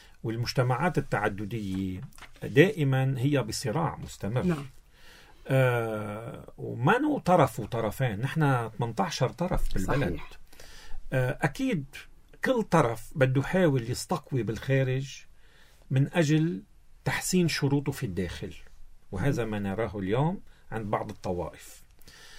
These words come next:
Speaker 1: في بعض الطوائف أكيد بدها تتمسك بالسيادة وبدها تتمسك بالقرار الحر،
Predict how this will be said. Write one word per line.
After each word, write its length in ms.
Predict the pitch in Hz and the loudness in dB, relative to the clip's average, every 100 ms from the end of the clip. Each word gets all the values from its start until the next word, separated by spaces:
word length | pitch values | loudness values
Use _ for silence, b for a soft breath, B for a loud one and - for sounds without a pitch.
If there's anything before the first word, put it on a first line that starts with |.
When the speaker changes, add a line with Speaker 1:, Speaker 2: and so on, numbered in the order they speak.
| B | B
Speaker 1:
في 140 | - | 4
بعض 200 | 208 247 | 8 8
الطوائف 500 | 226 - 196 208 190 | 8 8 8 8 6
أكيد 340 | 196 262 190 - | 2 2 0 2
بدها 200 | 110 120 | 2 2
تتمسك 460 | - 131 - - | 2 -2 -2 -4
بالسيادة 760 | 95 92 - 131 151 151 147 151 | -6 -6 -2 2 4 4 4 2
وبدها 260 | 139 110 107 | 2 0 -4
تتمسك 440 | - 123 - 113 | -4 -6 -4 -2
بالقرار 520 | 95 101 101 98 104 | 0 0 0 0 0
الحر، 440 | 101 - 170 202 | -2 2 6 6